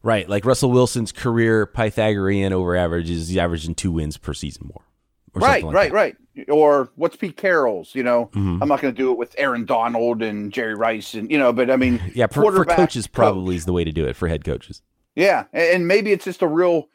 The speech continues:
Speaker 2: positive thing as opposed to, "Look out, this, you know, Packers are gonna fall." Oh, no, they get more out of what, you know, they do on the field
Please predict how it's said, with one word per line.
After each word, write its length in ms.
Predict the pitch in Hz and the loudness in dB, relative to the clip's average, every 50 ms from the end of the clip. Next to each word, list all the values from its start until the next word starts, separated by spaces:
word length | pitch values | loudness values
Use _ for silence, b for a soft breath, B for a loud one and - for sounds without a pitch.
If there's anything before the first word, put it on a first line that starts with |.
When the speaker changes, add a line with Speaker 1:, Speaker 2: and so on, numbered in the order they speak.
| _ _ _ _ _ _ _ | _ _ _ _ _ _ _
Speaker 2:
positive 520 | - 170 180 220 240 196 180 160 131 117 - | 0 2 2 2 2 0 -2 -4 -4 -6 -4
thing 320 | - 135 131 127 120 120 | -2 -2 0 0 0 -2
as 140 | 123 120 113 | -4 -4 -6
opposed 480 | 120 - _ 147 139 135 135 123 - - | -8 -4 _ 0 0 0 0 -2 -4 -4
to, 240 | 135 131 123 117 | -2 0 0 0
"Look 260 | 104 98 151 170 - 160 | 0 0 0 0 0 0
out, 260 | 147 139 135 131 - | 0 0 0 -2 -2
this, 200 | 131 127 - - | -8 -12 -10 -4
you 80 | 135 139 | -2 -2
know, 100 | 120 104 | -2 -2
Packers 440 | - - 143 147 - - 147 127 117 | -2 -4 -4 -4 -2 -2 -4 -4 -4
are 60 | 135 123 | -4 -6
gonna 140 | 127 113 110 | -4 -6 -6
fall." 580 | - - 165 165 156 143 131 123 117 110 - _ _ _ _ _ _ _ | -4 0 2 2 4 4 4 4 2 0 -2 _ _ _ _ _ _ _
Oh, 220 | - 208 247 240 233 | 0 2 2 2 2
no, 260 | 220 226 233 226 214 196 | 0 0 0 2 2 2
they 220 | 175 190 214 226 | 2 2 0 0
get 200 | 180 170 196 - | 0 -4 -2 -2
more 360 | 143 170 165 175 190 208 190 180 | 0 0 2 4 4 4 4 4
out 220 | 170 165 165 156 | 4 2 2 0
of 140 | 147 135 127 | -2 -2 0
what, 260 | 135 156 156 139 - _ _ _ _ _ _ _ _ | 0 0 0 0 -4 _ _ _ _ _ _ _ _
you 120 | 147 143 | -4 -2
know, 100 | 135 127 | -2 0
they 160 | 123 143 160 156 | 0 0 0 0
do 260 | 127 123 165 165 156 | -2 0 0 2 2
on 100 | 151 139 | 2 0
the 80 | 131 | -4
field 600 | 123 - - 175 180 170 156 139 131 127 120 113 | -6 -8 -8 -4 -2 0 2 2 2 2 0 -2